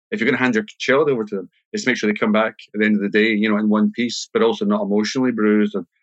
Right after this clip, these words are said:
or traumatized or anything. And then following on from that is, is, is, is to educate, is, is to, I guess I take quite a Hirschian view, which is to instill in children as much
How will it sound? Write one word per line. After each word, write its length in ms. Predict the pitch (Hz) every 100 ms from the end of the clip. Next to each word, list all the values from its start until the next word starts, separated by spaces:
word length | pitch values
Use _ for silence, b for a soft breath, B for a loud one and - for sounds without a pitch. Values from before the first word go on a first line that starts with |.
| _
or 120 | - 98
traumatized 680 | - 110 123 - 117 110
or 80 | 107
anything. 280 | 104 101 98 _ _ _ _ _ -
And 140 | 127
then 280 | 131 147 160
following 300 | 160 143 123
on 140 | 117 107
from 160 | 107
that 140 | 101 92
is, 180 | 104 -
is, 160 | 127 104 -
is, 160 | 110 101
is 300 | 110 110 104
to 180 | 107 98
educate, 460 | 101 110 107 92
is, 160 | 107 101 -
is 220 | 117 104 -
to, 260 | - 101 95 _ _ _ _ -
I 60 | 113
guess 260 | 135 147
I 40 | 135
take 240 | 135 110
quite 160 | 123 117
a 40 |
Hirschian 520 | 101 120 - 113 110
view, 220 | 104 95 87 _ _ _
which 240 | - 104 107
is 240 | 104 - -
to 280 | 107 101 101 - _ _ _ -
instill 480 | 113 107 - 123 120
in 160 | 104
children 540 | 101 113 107 101 95 90 _ _ _ _ -
as 160 | - 117
much 760 | 123 131 147 - - - -